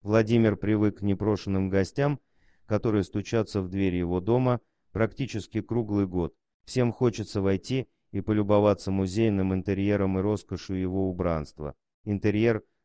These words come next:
созданный в светло-голубых тонах, восхищает с первого взгляда. Тут всё пышет королевскими апартаментами средневековья. Красивейший пол ручной укладки,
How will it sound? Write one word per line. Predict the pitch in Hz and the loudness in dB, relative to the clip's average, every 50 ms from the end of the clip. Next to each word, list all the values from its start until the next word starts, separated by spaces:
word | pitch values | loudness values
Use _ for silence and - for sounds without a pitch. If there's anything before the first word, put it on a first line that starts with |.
| _ | _
созданный | - - 120 117 104 101 104 101 98 95 | -4 0 0 0 0 0 0 0 2 0
в | 87 | -2
светло-голубых | - - 110 110 107 95 104 101 92 98 98 95 95 90 92 92 - - | -2 -2 0 0 0 0 0 -2 0 0 0 0 0 0 0 -2 -4 -2
тонах, | - 90 90 98 113 120 117 - _ _ - _ _ _ _ | -4 -2 0 2 0 0 0 -2 _ _ -20 _ _ _ _
восхищает | - 101 98 - - 104 92 - - 123 117 110 98 - | -4 -4 -4 -2 -4 -6 -6 -4 -2 0 0 0 0 -2
с | - | -6
первого | - - 104 95 90 90 87 | -6 -4 -2 0 0 0 0
взгляда. | 85 85 87 85 92 90 85 78 71 - _ _ _ _ _ _ | -2 -4 -6 -6 -2 -2 -2 -2 -4 -6 _ _ _ _ _ _
Тут | - 123 110 | -6 -6 -6
всё | - - - - 120 110 | -6 -6 -2 0 0 0
пышет | - 127 123 - - 104 98 | 0 -2 -2 -2 -4 -6 -4
королевскими | - 107 98 101 98 98 101 101 95 - - - 98 95 95 95 | -2 0 2 2 4 4 4 2 0 -2 -6 -6 -4 -2 0 0
апартаментами | 90 - 101 87 - - 95 95 98 98 98 92 90 95 95 95 | 0 -2 -4 -4 -2 -2 0 0 2 0 0 -2 -2 -2 -2 -2
средневековья. | 92 - - 90 104 101 104 104 98 98 95 - - 90 82 76 73 73 67 - - _ _ _ _ _ _ | -4 -4 -6 -8 -6 -4 -2 -2 0 -2 -2 -2 -2 -2 -2 -2 -4 -6 -8 -10 -12 _ _ _ _ _ _
Красивейший | 104 110 113 101 - 131 127 117 107 95 - - 98 | 0 2 2 2 2 0 0 0 0 -2 -2 -6 -6
пол | - 120 113 104 98 92 | -2 0 0 2 2 0
ручной | 92 87 - - 104 98 95 | -2 -4 -4 -4 -2 0 0
укладки, | 92 90 - 120 131 139 131 - - 107 90 - | 0 0 0 2 2 2 2 0 -4 -4 -4 -4